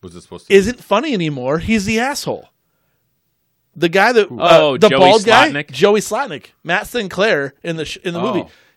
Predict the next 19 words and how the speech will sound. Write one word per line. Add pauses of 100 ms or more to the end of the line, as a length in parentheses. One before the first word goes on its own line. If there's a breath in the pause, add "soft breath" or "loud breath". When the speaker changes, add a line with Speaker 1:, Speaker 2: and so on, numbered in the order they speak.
(140 soft breath)
Speaker 2:
Dude,
Speaker 1:
Yeah.
Speaker 2:
his,
the
first
half
of
his
career,
he's
comic
relief
in
movies
he's
in.
Speaker 3:
Yeah.
Speaker 1:
What
movies?